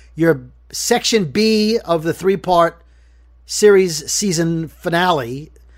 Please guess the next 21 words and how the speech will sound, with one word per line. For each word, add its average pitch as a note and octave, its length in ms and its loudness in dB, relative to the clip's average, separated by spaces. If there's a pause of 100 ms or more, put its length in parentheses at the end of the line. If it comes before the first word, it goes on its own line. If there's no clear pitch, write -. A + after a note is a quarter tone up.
(220)
the D3+ 180 -6
second, G3 640 0 (240)
um, C#3 400 -2
mid-season D#3 560 0
finale, C#3 500 0
part D#3+ 380 -2
B, A#2 320 -8 (460)
episode E3 760 0
sixteen, B2+ 760 -10
I F#3 120 4
did C4+ 200 -4
want B3+ 160 0
to E3 40 -2
talk G3 280 0
about F3+ 400 0 (140)
Fear B3+ 200 0
the B3 100 2
Walking G#3+ 380 2
Dead's F3 480 0
own C4 240 2
spin-off, C#3 720 -2